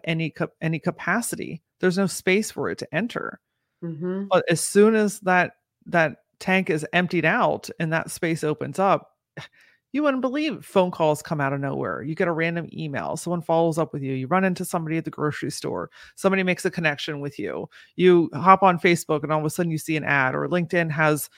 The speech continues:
Speaker 1: you know, somebody saying, "Hey, we're really looking for this kind of person. Do you know anybody?" I mean, your, your eyes are so focused on trying to, to hold on to something that you don't want anymore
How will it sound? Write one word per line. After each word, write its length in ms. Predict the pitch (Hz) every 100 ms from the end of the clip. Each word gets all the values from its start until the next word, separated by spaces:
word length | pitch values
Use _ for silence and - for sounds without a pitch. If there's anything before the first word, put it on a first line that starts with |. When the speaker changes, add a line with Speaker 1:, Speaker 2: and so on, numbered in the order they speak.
| - - _ -
Speaker 1:
you 120 | 160
know, 260 | 143 113 -
somebody 400 | - 190 165 156 156
saying, 300 | - 175 156
"Hey, 160 | 196 185
we're 140 | 165
really 220 | 185 175
looking 240 | 170 165 165
for 120 | 160
this 160 | 165
kind 200 | - 175
of 80 | 156
person. 320 | 170 165 170
Do 100 | 143
you 60 | 156
know 220 | 143 143
anybody?" 500 | 143 - 101 95 87 -
I 60 |
mean, 240 | 190 190 - -
your, 260 | 196 202 -
your 180 | 185 -
eyes 320 | 185 202 214 185
are 100 | 156
so 300 | - 170 180
focused 540 | 160 156 185 190 -
on 180 | 156 147
trying 580 | - 160 143 151 160 170 - - _ -
to, 520 | - 165 156 147 135 - _ _ _
to 140 | - 185
hold 380 | - 190 208 190
on 260 | 170 170
to 60 | 180
something 360 | - 170 170 160
that 120 | -
you 120 | 170
don't 180 | 170 -
want 220 | 180 196
anymore 520 | 139 135 139 156 202